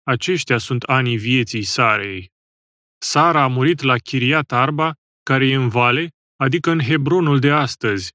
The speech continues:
în țara Canaanului. Și a venit Avraam să plângă și să jelească pe Sara. Apoi s-a dus Avraam de la moartea sa,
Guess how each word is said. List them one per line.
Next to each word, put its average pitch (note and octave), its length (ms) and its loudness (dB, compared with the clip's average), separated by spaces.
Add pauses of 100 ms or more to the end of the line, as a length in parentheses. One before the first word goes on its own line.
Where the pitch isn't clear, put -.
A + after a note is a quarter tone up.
în A#2+ 160 2
țara C3 320 2
Canaanului. A#2 960 -2 (500)
Și - 180 -4
a C3+ 60 2
venit D#3 320 -2
Avraam C#3+ 540 0
să B2+ 220 -2
plângă C3+ 480 0
și - 180 -4
să - 140 0
jelească A#2+ 540 0
pe A2+ 140 -6
Sara. G#2+ 580 0 (1200)
Apoi D#3+ 380 -2
s-a E3 180 0
dus F3 280 -2
Avraam B2+ 540 0
de A#2 100 0
la A2+ 100 2
moartea A#2+ 400 0
sa, D3 300 -2